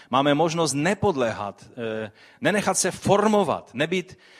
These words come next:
nebýt vědomě anebo nevědomě, eh, formování, eh, duchem tohoto světa, před čím nás varuje vlastně Pavel.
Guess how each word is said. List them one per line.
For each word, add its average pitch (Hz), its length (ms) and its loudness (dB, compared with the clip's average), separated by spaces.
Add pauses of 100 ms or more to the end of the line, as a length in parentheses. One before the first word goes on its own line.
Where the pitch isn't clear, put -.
nebýt 165 300 0
vědomě 190 580 -2
anebo 156 340 -2
nevědomě, 160 800 -2 (160)
eh, 139 240 -4
formování, 127 960 0 (280)
eh, 107 220 -4
duchem 117 300 -4
tohoto 117 300 -2
světa, 117 440 -2
před 123 220 -4
čím 123 160 -2
nás 117 220 2
varuje 117 380 -2
vlastně 107 340 -6
Pavel. 98 400 -8